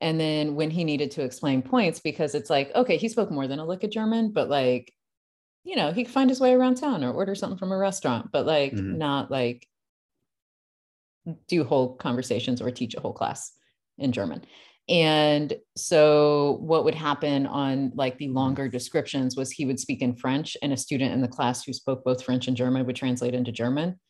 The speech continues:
Speaker 1: And I'm pretty sure I missed a lot of information because this was a student who was not, say, a language student or linguistic student, just someone interested in learning Arabic. And so when you don't know the terms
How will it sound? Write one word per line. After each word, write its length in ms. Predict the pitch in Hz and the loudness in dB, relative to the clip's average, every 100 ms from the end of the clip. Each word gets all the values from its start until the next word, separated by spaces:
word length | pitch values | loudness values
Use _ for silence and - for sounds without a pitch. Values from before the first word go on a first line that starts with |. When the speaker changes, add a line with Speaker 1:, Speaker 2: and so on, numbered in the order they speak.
| _ _ _ _ | _ _ _ _
Speaker 1:
And 120 | 147 | -2
I'm 80 | 135 | -2
pretty 340 | - 160 143 | -2 -4 -2
sure 220 | 135 - 120 | -2 0 0
I 40 | |
missed 280 | 120 117 - | 0 -2 -4
a 40 | |
lot 360 | 127 123 117 117 | -6 -6 -6 -4
of 80 | 120 | -6
information 720 | 117 - 123 110 113 110 110 | -8 -4 -2 -2 -2 -4 -4
because 300 | 123 139 135 | -4 -2 0
this 160 | 151 151 | 0 -2
was 120 | 139 | -2
a 40 | |
student 640 | 120 - 151 139 127 123 - | -4 0 2 4 2 2 -2
who 120 | 143 | -2
was 160 | 131 | -2
not, 380 | 147 127 120 - | 0 0 0 -4
say, 360 | - 127 117 131 | -2 0 2 0
a 40 | |
language 380 | 127 131 127 113 | 0 0 -2 -6
student 280 | - 123 95 | -6 -4 -2
or 120 | 117 | -2
linguistic 500 | 117 120 160 - 120 | -2 0 0 0 -6
student, 340 | - 123 107 | -4 -4 -2
just 160 | 104 117 | -2 -4
someone 220 | 131 123 | -2 -2
interested 420 | 113 113 110 - 113 | -2 -4 -8 -6 -4
in 100 | 113 | -2
learning 340 | 113 127 - | -2 -4 -4
Arabic. 500 | 139 135 120 104 - _ _ _ _ - | -2 0 2 0 -2 _ _ _ _ -2
And 220 | 139 127 | 0 2
so 680 | - 131 127 127 127 123 - _ | 2 2 4 4 4 -2 -8 _
when 300 | 151 160 151 | -6 -2 0
you 100 | 143 | 2
don't 180 | 139 120 | 2 0
know 140 | 135 | 0
the 120 | 120 | -2
terms 680 | 113 - 131 127 120 117 - | -6 -6 -2 0 -2 -4 -8